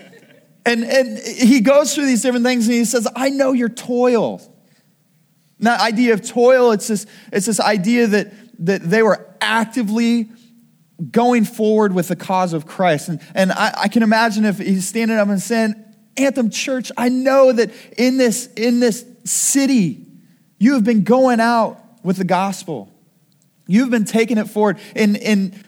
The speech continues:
the, the church of Ephesus, I, I love in Acts chapter nineteen where it says that, uh, this had continued for two years so that all the residents of Asia heard the word of the Lord,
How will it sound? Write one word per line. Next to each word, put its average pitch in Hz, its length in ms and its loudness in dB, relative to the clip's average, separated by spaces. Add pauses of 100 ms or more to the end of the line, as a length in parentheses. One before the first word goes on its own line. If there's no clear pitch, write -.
the, 180 300 2
the 185 100 0
church 240 320 -2
of 196 220 -2
Ephesus, 220 480 -2
I, 202 200 2
I 185 160 0
love 214 280 4
in 190 100 0
Acts 202 320 -4
chapter 208 280 0
nineteen 190 560 0
where 170 240 2 (180)
it 175 120 0
says 196 400 0
that, 170 220 -2
uh, 170 180 2
this 196 240 0
had 185 120 -4
continued 202 460 0
for 175 120 -2
two 226 220 -4
years 208 360 2
so 202 140 -2
that 175 140 2
all 196 240 2
the 185 80 0
residents 185 460 0
of 160 80 -4
Asia 180 360 -2
heard 180 240 -4
the 185 60 -4
word 175 180 -2
of 170 60 -2
the 165 80 -2
Lord, 170 320 -2